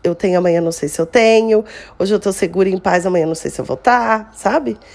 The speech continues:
E o que a gente faz pra conectar os nossos desejos com a energia dos planos superiores, os noventa e nove por cento, onde tudo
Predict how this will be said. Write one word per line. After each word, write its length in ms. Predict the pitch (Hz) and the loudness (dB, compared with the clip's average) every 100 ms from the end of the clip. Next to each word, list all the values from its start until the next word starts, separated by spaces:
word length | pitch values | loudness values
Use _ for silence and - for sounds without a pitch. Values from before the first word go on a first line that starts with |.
| - - - - - - - - - _ | -20 -20 -20 -20 -20 -20 -20 -20 -20 _
E 80 | 262 | 0
o 60 | 285 | 2
que 160 | - | 2
a 60 | 359 | 2
gente 220 | 320 294 | 2 -2
faz 260 | - 285 285 | 0 0 2
pra 160 | 233 | -2
conectar 460 | 240 233 220 - 220 | 0 0 0 2 2
os 180 | 214 214 | 2 0
nossos 400 | 226 285 - 226 | 0 0 -4 -2
desejos 640 | 190 185 220 208 202 - | 0 2 2 2 0 -6
com 180 | - 262 | -2 2
a 140 | 294 | 4
energia 420 | 294 247 220 202 226 | 2 2 0 0 -2
dos 160 | 202 | -4
planos 320 | - 208 220 | 0 0 0
superiores, 540 | - 185 190 185 190 185 | -2 -4 0 0 0 -4
os 120 | 180 | -2
noventa 460 | 190 180 202 220 226 | 0 0 0 0 0
e 40 | |
nove 360 | 202 185 185 165 _ | 0 0 -4 -10 _
por 160 | 165 160 | -6 -4
cento, 800 | - - 220 220 233 262 254 - | -4 2 4 4 0 0 0 0
onde 380 | 190 208 202 185 - _ - | 2 2 0 -6 -14 _ 0
tudo 680 | 269 254 220 196 277 311 | 2 4 2 0 4 4